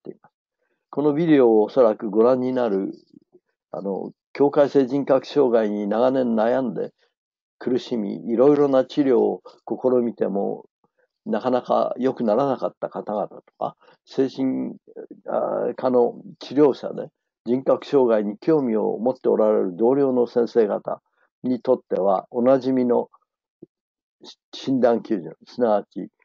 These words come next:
人に見捨てられたり、拒絶されたりすることを極度に恐れたり、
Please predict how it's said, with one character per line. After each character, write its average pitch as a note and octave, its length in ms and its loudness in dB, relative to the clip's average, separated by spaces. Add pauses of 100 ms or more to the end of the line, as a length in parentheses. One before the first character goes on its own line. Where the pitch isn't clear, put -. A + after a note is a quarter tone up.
(160)
人 - 200 -2
に B2+ 120 0
見 A2+ 120 2
捨 - 120 -16
て C#3 100 2
ら B2 160 6
れ A2 100 4
た - 140 -4
り、 C3 160 -6
拒 B2 220 -2
絶 B2+ 160 -2
さ B2+ 160 2
れ A#2+ 80 0
た A#2 160 0
り A2+ 60 0
す - 140 -10
る A2+ 80 -6
こ A2+ 160 -10
と A2+ 140 -2
を G#2 60 -2
極 C#3 300 -4
度 G#2+ 120 -2
に G2 100 -6
恐 G2 280 -2
れ G2+ 120 -2
た - 160 -6
り、 - 140 -14